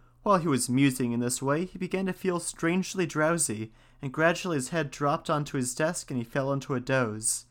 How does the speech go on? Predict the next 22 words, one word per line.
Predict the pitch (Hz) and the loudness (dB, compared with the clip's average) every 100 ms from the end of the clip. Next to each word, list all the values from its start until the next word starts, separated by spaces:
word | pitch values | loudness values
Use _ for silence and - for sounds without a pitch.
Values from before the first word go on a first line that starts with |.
| _ - _ _ - - | _ -20 _ _ -20 -2
Then | 170 | 2
a | 139 | 4
most | 135 131 | 4 2
extraordinary | 127 - - 156 147 131 127 120 | -4 -6 2 4 6 4 2 2
thing | 120 147 123 | 0 -2 -2
happened. | 127 110 - 107 117 - - - - | -2 -6 -8 -10 -8 -10 -12 -20 -14
The | 147 | -6
tea | - 214 | -2 -2
kettle, | 185 123 131 170 - - | 2 2 2 -2 -10 -2
which | - 196 | 2 4
he | 160 | 4
had | 131 | 4
set | - 151 - | 2 2 0
upon | - 131 117 | 2 2 2
its | - | -2
box, | - 131 120 - - | 6 8 8 4 -8
began | - 143 139 | -4 0 2
stealthily | 135 - 160 170 - 113 110 | 0 2 4 2 0 -4 -2
to | 117 | 0
move | 120 131 | 2 2
of | 127 110 | 2 0
itself. | - - 139 110 110 | -2 -2 0 -2 -8